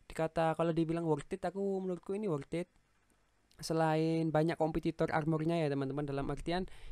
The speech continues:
ini kan banyak pesaingnya sih, ini armor ini.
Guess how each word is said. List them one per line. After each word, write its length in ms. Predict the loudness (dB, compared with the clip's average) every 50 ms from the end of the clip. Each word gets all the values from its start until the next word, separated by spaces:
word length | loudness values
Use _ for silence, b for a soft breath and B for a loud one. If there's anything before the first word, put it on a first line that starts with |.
| B -4
ini 80 | -4 -2
kan 160 | -2 0 0
banyak 240 | 0 0 0 0 -2
pesaingnya 400 | 0 0 2 2 2 0 0 -2
sih, 320 | -2 -2 -2 -2 -4 -6 -8 -8 -4
ini 160 | -2 0 0
armor 240 | 0 0 0 -2 -2 0 0
ini. 320 | 0 0 0 -2 -4 b